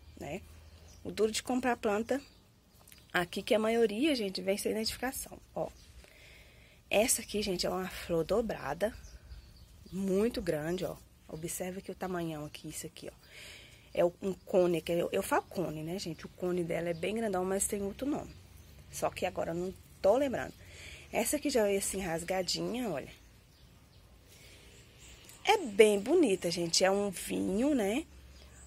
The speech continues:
Com um rádio cor-de-rosa e um rosa bem clarinho, puxado pro amarelo. Aqui acho que não tá mostrando, né, gente? Mas esse aqui, ó, é um pouco amarelado, ó.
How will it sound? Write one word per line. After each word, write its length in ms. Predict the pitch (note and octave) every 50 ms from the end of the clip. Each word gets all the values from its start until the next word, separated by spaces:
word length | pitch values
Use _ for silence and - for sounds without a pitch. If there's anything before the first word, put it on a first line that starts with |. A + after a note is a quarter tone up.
| - -
Com 240 | - G#3+ G3+ G3+
um 40 | G3
rádio 600 | G3 - G3+ G#3 G3 F3+ F3+ F3+ F#3 F3 E3+ F3+ - - -
cor-de-rosa 1000 | - A3 B3+ C#4 B3+ B3+ G3+ F3 F3 F#3+ D#3+ D#3+ F3 F#3 F#3+ G#3 A3+ A#3 A#3+ -
e 140 | - A3+ A#3+
um 80 | C4 C#4+
rosa 340 | C4+ B3+ B3+ A#3+ A#3 B3 A#3
bem 460 | G#3 G3+ G3 G3 A3+ A#3 B3+ C#4 D4+
clarinho, 420 | - D#4+ D#4 C#4 C4+ B3 A3+ A3+
puxado 340 | G#3+ B3+ A#3+ - A#3+ G#3+ G#3
pro 100 | - -
amarelo. 580 | A3+ G#3+ G#3+ A3+ B3 C4+ C#4 G3 D#3 F#2+ F#2 E2 - - - - - - - - - - - - - - G#3+ - - - - - - - - - - - - - -
Aqui 380 | - G#3 G3+ - - - G3
acho 180 | G3 G3 - -
que 60 | -
não 140 | A3 G#3+ G3+
tá 180 | G3+ G#3+ G3+ G3+
mostrando, 600 | G#3+ A3 A#3+ - - - - - G3 F3+ E3+ E3+
né, 160 | E3+ F3 F3
gente? 240 | E3 D#3+ D#3 - F3+
Mas 280 | F3 F3+ F3+ F3+ F3+ F#3+
esse 200 | G3 F#3+ - F#3+
aqui, 400 | - - - - C4+ C4 A#3+ F3+
ó, 100 | D#3 - - - - - - - - - - - - - - - - - - - - - - - - - - - - - - - - - -
é 120 | G#3+ G#3
um 120 | G#3+ A3 G#3+
pouco 340 | - - G#3+ G3+ G3+ -
amarelado, 800 | G#3+ G#3+ G#3 G#3 G3 G#3+ B3 B3+ A#3 F#3 D#3+ - - D#3 - D#3
ó. 200 | D3 D3 D3 D3+